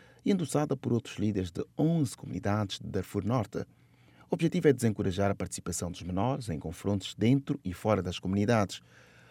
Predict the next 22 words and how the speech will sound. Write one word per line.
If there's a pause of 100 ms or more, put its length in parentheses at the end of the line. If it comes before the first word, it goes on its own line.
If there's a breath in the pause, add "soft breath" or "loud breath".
(120)
O
plano
prevê
uma
comissão
criada
para
dar
seguimento
ao
aumento
da
consciencialização (380 soft breath)
sobre
o
impacto
negativo
do
uso
de
crianças
soldados